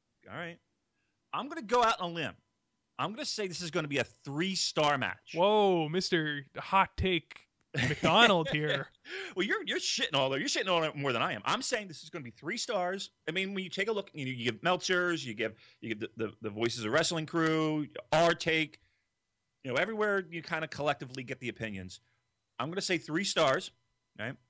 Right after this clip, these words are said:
Speaker 1: You're gonna say, what, two and a half?
Speaker 2: Two and a half stars at the
Speaker 1: Oh.
Speaker 2: most.
Speaker 1: Okay, on average, we're looking at, right? Okay, we're, we're,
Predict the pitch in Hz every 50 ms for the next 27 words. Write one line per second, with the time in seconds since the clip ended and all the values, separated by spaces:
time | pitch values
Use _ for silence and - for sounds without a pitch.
0 | _ _ _ _ _ _ _ _ _ _ _ _ _ - 120 127 127 - 131 -
1 | 170 151 135 131 - - - - 165 170 170 156 156 147 156 190 269 - - _
2 | - - 190 214 226 226 220 190 175 185 180 175 - - - - 165 151 147 139
3 | 135 131 139 139 - 139 143 143 160 165 170 156 147 - - - - - - _
4 | _ _ - 101 - 104 95 95 120 135 - 160 185 170 151 131 131 139 135 135
5 | 135 139 120 117 110 101 - 101 92 92 - - 101 110 107 _ - 247 - 208
6 | 233 - _ _ - 202 208 208 202 196